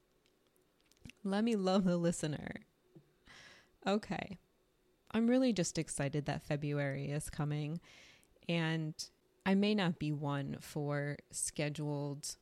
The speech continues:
romantic holidays, scheduled romantic sessions, collective romantic sessions. It seems super forced, but what I do promote, what I do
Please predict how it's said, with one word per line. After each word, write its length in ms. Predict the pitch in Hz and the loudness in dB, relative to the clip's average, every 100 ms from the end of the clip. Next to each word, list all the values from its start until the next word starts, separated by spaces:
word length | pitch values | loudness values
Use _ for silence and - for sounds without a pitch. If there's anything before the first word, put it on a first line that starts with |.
| _ _ - | _ _ -12
romantic 760 | - 147 143 139 139 139 156 - | -6 -2 0 0 -2 -2 -4 -6
holidays, 720 | - 143 147 147 156 156 - - | -6 -2 -2 0 2 0 -4 -10
scheduled 680 | - - 143 - 147 143 160 | -10 -2 -2 0 0 0 -2
romantic 1080 | 147 135 143 135 143 139 151 139 - - _ _ _ _ _ _ - | -4 -2 -2 -2 -4 -4 -4 -6 -8 -20 _ _ _ _ _ _ -10
sessions, 840 | - - 147 - 160 170 175 - | -6 -2 -4 -2 -4 -4 -6 -8
collective 840 | - 156 143 143 - - 156 156 143 | -8 -6 -2 -4 -4 -8 -6 -6 -8
romantic 800 | 147 139 147 139 139 143 - 147 | -10 -8 -6 -6 -8 -8 -10 -12
sessions. 840 | - - 147 - 190 202 220 220 - _ - - - - _ | -12 -10 -8 -6 -4 -2 -2 -4 -10 _ -20 -20 -20 -20 _
It 120 | - - | -4 -2
seems 360 | - 190 180 | 0 0 0
super 400 | - 214 214 175 | 0 -2 0 -2
forced, 720 | 151 - 147 143 196 - - - _ - | -4 -4 -2 0 -2 -4 -10 -12 _ -6
but 200 | 123 - - _ - - - - - _ _ - | -6 -6 -16 _ -20 -20 -20 -20 -20 _ _ -6
what 240 | 156 156 | -2 0
I 220 | 156 156 - - | 0 -4 -8 -4
do 300 | 202 214 208 | 0 2 0
promote, 640 | - 156 147 139 143 - _ _ | -4 -6 -2 -2 -4 -6 _ _
what 160 | 139 147 | -4 -2
I 160 | 143 143 - | -2 -4 -6
do 440 | 170 185 185 175 | 0 2 4 2